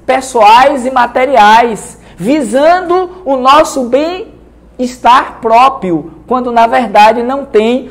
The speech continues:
o verdadeiro sentido da parábola evangélica de se colocar em favor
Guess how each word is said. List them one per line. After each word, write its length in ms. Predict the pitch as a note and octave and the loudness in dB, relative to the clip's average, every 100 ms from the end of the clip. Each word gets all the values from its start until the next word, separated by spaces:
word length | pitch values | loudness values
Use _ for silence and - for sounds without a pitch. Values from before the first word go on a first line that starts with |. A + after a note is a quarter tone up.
| - | -12
o 100 | G3 | -8
verdadeiro 640 | G3 A3+ A3+ G3 B3 D4+ | -2 0 0 2 0 0
sentido 840 | C4+ - C4+ B3 - B3+ D4 C#4+ | -4 -8 -8 -8 -12 -8 -8 -8
da 180 | G3+ G#3+ | -2 -2
parábola 1120 | G#3+ F#3+ F3 F#3 A3 A#3+ A#3+ B3 B3+ - - - | 0 0 2 2 2 0 0 2 2 -2 -18 -8
evangélica 1160 | F#3+ G3 A#3+ F#3+ F3+ F3+ F#3 G3+ A#3 B3+ B3+ - | -6 -4 -6 -6 -2 0 0 -2 2 2 0 -12
de 160 | E3+ B3 | -8 -8
se 180 | C#4+ C#4+ | -6 -8
colocar 840 | B3+ D4 C#4 C#4 - C4 C#4 C4 | 0 2 2 0 0 2 2 0
em 60 | |
favor 880 | B3+ A#3+ G#3 E3+ G#3+ C4+ D#4 D#4+ - | -2 0 0 2 4 6 6 2 -6